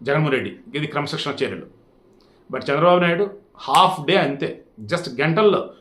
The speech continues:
సస్పెండ్ చేశారు. And నెక్స్ట్ డే కేసు ఫైల్ అయింది. So అతను ఎమ్మెల్యే పదవి రాజీనామా ఖచ్చితంగా చేస్తాను నాకు అనిపిస్తుంది. త్వరలో సచివుడిలో ఉప ఎన్నిక రావచ్చు,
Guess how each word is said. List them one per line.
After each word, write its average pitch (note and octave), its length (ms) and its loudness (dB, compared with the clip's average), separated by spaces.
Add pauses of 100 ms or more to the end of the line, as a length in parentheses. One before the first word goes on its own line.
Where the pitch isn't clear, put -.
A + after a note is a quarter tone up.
(240)
సస్పెండ్ D3+ 400 -2
చేశారు. - 460 -4 (920)
And C#3+ 340 2
నెక్స్ట్ D#3+ 280 0
డే E3+ 280 2
కేసు D#3 260 0
ఫైల్ B2 180 0
అయింది. - 260 -8 (1500)
So F3 320 8 (560)
అతను D#3 480 2
ఎమ్మెల్యే E3+ 360 4
పదవి E3 140 4
రాజీనామా D3+ 540 2 (480)
ఖచ్చితంగా E3 320 -2
చేస్తాను D#3+ 260 -2
నాకు C#3 100 -6
అనిపిస్తుంది. C3 380 -4
త్వరలో D3+ 180 -2
సచివుడిలో C#3+ 420 -2
ఉప - 80 -4
ఎన్నిక C3 180 0
రావచ్చు, B2 500 -2